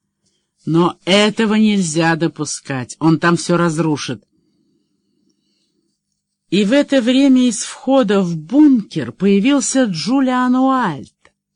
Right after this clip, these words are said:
В отличие от растяпы Эрика, он выстрелил первым.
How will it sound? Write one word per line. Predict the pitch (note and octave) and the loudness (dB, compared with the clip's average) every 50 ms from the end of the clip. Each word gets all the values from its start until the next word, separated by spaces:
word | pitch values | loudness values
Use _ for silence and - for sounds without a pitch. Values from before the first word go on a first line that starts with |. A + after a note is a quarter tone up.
| _ _ _ _ _ _ _ _ _ _ _ _ _ _ _ _ _ _ _ _ _ _ _ _ | _ _ _ _ _ _ _ _ _ _ _ _ _ _ _ _ _ _ _ _ _ _ _ _
В | - D#3+ | -4 -2
отличие | F3+ F3 - F3+ G#3 F#3+ - - F#3+ F3 | -2 -2 -2 -2 -2 -2 0 0 -2 -2
от | - - | 0 -2
растяпы | F3 F3+ F3+ - - - - G3 F#3+ F#3+ - F#3 D#3+ - | -2 -2 -2 -4 -6 -6 -4 -4 -4 -2 -4 -6 -6 -4
Эрика, | - E3+ F#3+ F#3 F3+ F#3 F#3 - G3+ G#3 G#3 G#3 G#3+ _ _ _ _ - | -2 0 0 0 0 -2 -4 -4 -6 -6 -6 -8 -12 _ _ _ _ -4
он | D#3+ F#3 G3 F#3 | 0 2 2 2
выстрелил | D3+ F3 F#3 E3 - _ - - F#3 E3+ E3 E3 E3+ E3 | 2 0 -2 -4 -4 _ -8 -6 -4 -4 -2 -4 -4 -6
первым. | _ - C#3 C#3 C3+ C3 B2 C3 B2+ B2+ C3 | _ -8 -8 -8 -8 -8 -10 -10 -12 -12 -12